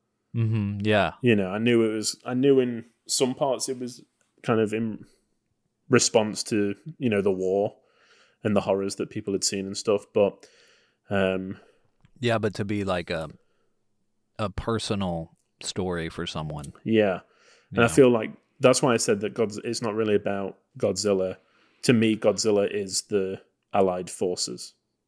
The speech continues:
Speaker 1: Yeah.
Speaker 2: They come to the city, destroy it, and then just disappear back into the ocean.
Speaker 1: Mm-hmm.
Speaker 2: You know, there's no, like, kind of warning, really.
Speaker 1: Yeah.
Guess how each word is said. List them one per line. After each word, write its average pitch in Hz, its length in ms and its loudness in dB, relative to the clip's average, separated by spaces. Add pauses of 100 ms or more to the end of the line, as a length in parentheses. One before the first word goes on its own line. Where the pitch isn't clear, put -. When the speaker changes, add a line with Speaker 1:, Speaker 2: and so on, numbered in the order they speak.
(260)
Speaker 1:
Yeah. 98 200 -4
Speaker 2:
They 110 140 2
come 110 380 2
to - 120 -6
the 101 80 -2
city, 98 360 -4
destroy 98 540 -2
it, 95 220 -2 (640)
and 107 120 0
then 101 120 0
just - 300 -10
disappear 101 420 -4
back 85 220 -10
into - 180 -14
the 57 140 -12
ocean. - 240 -16 (680)
Speaker 1:
Mm-hmm. 92 340 -6 (360)
Speaker 2:
You 113 140 4
know, 98 160 -2
there's 104 200 -4
no, 101 400 -4 (1160)
like, 107 160 -2
kind 101 180 -4
of 95 320 -8
warning, 110 520 0
really. 113 380 -2 (540)
Speaker 1:
Yeah. 82 320 -4